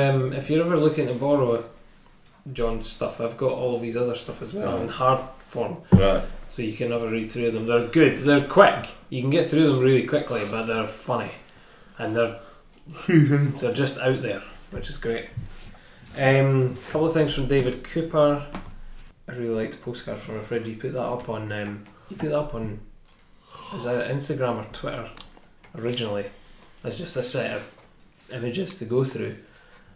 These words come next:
Speaker 1: and I really enjoyed it 'cause it's all just pictures on a fridge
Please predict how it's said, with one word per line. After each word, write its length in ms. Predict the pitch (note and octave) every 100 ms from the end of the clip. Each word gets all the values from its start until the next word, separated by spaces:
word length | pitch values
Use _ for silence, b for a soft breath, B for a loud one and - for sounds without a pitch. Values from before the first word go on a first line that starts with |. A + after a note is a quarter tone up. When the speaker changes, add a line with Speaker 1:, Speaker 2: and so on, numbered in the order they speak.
| b
Speaker 1:
and 120 | B2+
I 40 | A2
really 260 | A#2+ A#2
enjoyed 320 | A2+ A#2 A2+ A#2
it 80 |
'cause 160 | - A2+
it's 160 | A2 B2+
all 240 | B2+ B2
just 460 | A#2+ A2+ - - - - - _ _ _ - -
pictures 320 | C3 B2+ A2
on 100 | A2
a 40 |
fridge 380 | - B2 A#2 -